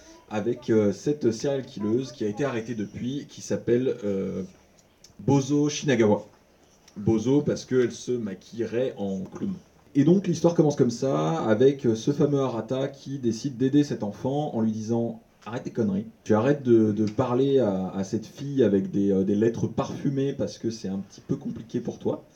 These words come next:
Euh, t'as quinze ans, euh, tu, tu, tu arrêtes les bêtises. » Et, euh, décide de, euh, d'aller la rencontrer à sa place, justement, en prison, pour, euh, essayer d'en apprendre un petit peu plus et essayer de retrouver, euh,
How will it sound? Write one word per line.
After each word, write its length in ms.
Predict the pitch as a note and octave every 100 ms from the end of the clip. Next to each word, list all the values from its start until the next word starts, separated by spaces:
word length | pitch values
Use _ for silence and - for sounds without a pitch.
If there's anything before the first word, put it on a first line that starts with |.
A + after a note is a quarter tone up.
| _ _ F2+
Euh, 80 | F2
t'as 120 | A2+
quinze 300 | - A#2+ A2+
ans, 360 | B2 B2+ A#2 G2
euh, 180 | F#2+
tu, 280 | F2+ F#2 F#2
tu, 140 | - F2+
tu 140 | -
arrêtes 260 | F#2+ G2+ A2
les 60 |
bêtises. » 380 | G2+ G2 F3 - - _ -
Et, 300 | D3+ F3+ G#3+ E3
euh, 300 | A#2 A2+ G#2+
décide 420 | B2 - F#3 D#3
de, 120 | D3
euh, 800 | E3 F3 E3+ A#2 A2 G#2+ G#2 G#2
d'aller 240 | G2+ C3+
la 120 | D#3+ B2+
rencontrer 420 | B2 B2 G#2+ D#3+
à 40 |
sa 140 | - G#2+
place, 320 | G#2+ A#2 B2+
justement, 760 | G#2+ - G#2+ B2+ C#3+ C#3+ C3
en 60 | B2+
prison, 580 | A#2+ A#2 G#2 A#2+ D3+ E3+
pour, 500 | - C#3 D3+ D#3+ B2
euh, 280 | A2+ G#2+ G#2 G#2+
essayer 260 | G#2 A#2+
d'en 140 | B2 G#2+
apprendre 280 | - A#2
un 40 | G#2+
petit 120 | -
peu 120 | -
plus 400 | - B2+ D#3 D3+
et 40 | G#2
essayer 260 | G2 G#2
de 60 | A2
retrouver, 580 | G2+ - G2 G#2+ B2+ C3
euh, 280 | G2+ G2